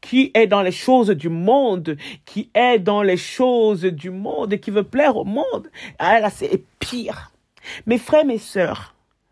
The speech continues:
il est temps de vraiment dire de s'accrocher à Dieu. Il est temps, Dieu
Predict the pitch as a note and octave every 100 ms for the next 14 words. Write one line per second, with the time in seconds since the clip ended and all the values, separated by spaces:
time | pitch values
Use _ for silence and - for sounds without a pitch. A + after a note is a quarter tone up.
0 | _ _ _ - G3+ A3 A3 B3 B3+ B3+
1 | G#4+ _ _ _ _ _ - _ _ _
2 | _ - A3 G#3+ G3 _ _ F#3 G#3+ A3+
3 | G#3+ G3+ F#3 F3+ - - F#3 - - -
4 | F3 - - - _ - - - A3 A#3+
5 | - D4+ B3+ B3